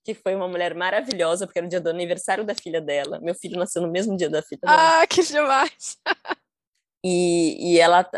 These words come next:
Speaker 1: ela, cada sete horas eles trocam, né, de, de profissional,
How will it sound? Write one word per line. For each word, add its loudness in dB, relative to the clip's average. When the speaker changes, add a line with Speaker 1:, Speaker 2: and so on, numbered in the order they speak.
Speaker 1:
ela, -2
cada 0
sete 0
horas -4
eles -10
trocam, -2
né, -8
de, -10
de -14
profissional, -2